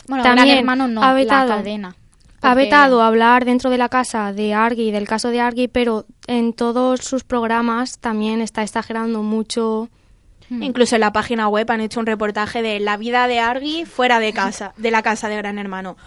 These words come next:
Speaker 3: No sé, si quieres acabar con el tema, no le das más bombo.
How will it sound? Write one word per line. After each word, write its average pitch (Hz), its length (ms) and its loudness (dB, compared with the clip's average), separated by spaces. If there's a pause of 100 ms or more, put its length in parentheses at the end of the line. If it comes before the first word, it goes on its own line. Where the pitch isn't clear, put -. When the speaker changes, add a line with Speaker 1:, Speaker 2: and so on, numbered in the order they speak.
(500)
Speaker 3:
No 254 160 -2
sé, 202 320 -6
si 254 580 -2
quieres 285 640 4
acabar 254 320 4
con 254 160 0
el 233 160 -2
tema, 247 300 0
no 262 120 2
le 262 120 2
das 240 180 2
más 208 240 -4
bombo. 220 460 -4